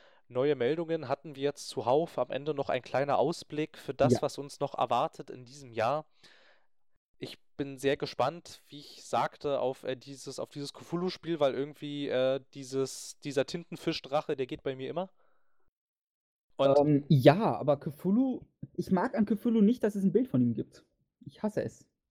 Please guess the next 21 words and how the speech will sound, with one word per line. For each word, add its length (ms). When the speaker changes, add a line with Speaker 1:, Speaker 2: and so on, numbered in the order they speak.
Speaker 1:
Ja, 100
das 100
finde 160
ich 100
auch 140
blöd, 200
aber 120
das 120
hat 100
der 60
Lovecraft 400
selber 260
gemalt. 440
Das 120
basiert 320
ja 80
auf 100
Speaker 2:
Ja. 140
Speaker 1:
Skizzen 280
von 200
ihm. 240